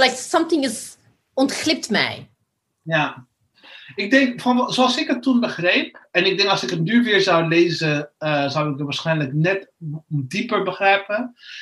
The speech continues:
Speaker 2: Maar wat ik, ik kan me heel goed herinneren dat ik aan het lezen was en ik, en ik had heel erg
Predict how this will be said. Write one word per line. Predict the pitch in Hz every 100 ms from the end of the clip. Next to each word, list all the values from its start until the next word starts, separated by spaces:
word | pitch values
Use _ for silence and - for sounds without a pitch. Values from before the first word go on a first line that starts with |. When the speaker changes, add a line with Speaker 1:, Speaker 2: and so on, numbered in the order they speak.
| -
Speaker 2:
Maar | -
wat | 185 208 240
ik, | 240
ik | - -
kan | 262
me | 240
heel | 202 262 349
goed | 285
herinneren | 233 180 220 262
dat | 240 214
ik | 180
aan | 160
het | 147
lezen | 165 233 247 240
was | 214 208 -
en | 175 180
ik, | 170 160 -
en | 180
ik | 175
had | 175 175
heel | 180 226
erg | 196 180 -